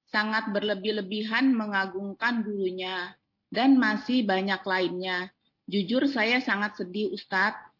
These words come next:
Saya tidak tahu apa yang harus saya lakukan lagi. Saya sudah beberapa mem-,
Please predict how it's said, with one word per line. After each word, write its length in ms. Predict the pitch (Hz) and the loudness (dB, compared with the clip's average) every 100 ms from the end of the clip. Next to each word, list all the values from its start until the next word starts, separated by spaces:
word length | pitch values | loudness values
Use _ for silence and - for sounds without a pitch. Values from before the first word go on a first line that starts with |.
| _ | _
Saya 320 | 202 214 240 | 0 2 0
tidak 320 | 240 202 185 - | 0 0 0 0
tahu 240 | 208 226 - | -2 -2 -4
apa 320 | 226 269 254 | -4 0 0
yang 160 | 226 220 | 0 -2
harus 240 | 208 214 | -4 -4
saya 240 | 208 202 | -4 -2
lakukan 560 | 196 196 - 190 202 190 | 0 -2 -4 -4 -2 -2
lagi. 480 | 180 170 190 185 202 _ _ _ _ | -4 -4 -4 -4 -6 _ _ _ _
Saya 480 | - 233 233 254 269 | -2 2 2 2 0
sudah 280 | 254 214 208 | 0 0 -2
beberapa 480 | 202 190 202 196 202 | -2 0 -2 0 -4
mem-, 240 | 202 185 | -4 -6